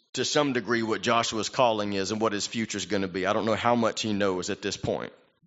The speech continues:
okay, but, but he knows this is gonna be the next leader.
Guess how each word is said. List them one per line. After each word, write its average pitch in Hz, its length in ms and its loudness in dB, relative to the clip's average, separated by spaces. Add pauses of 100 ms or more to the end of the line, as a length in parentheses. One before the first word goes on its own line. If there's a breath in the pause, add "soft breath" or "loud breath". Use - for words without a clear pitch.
(160)
okay, 107 160 0
but, 87 240 -6
but 98 100 0
he 110 120 0
knows 104 280 2
this 107 200 0
is 104 100 -4
gonna 110 140 0
be 101 100 0
the 98 100 0
next 101 320 -2
leader. 98 480 -4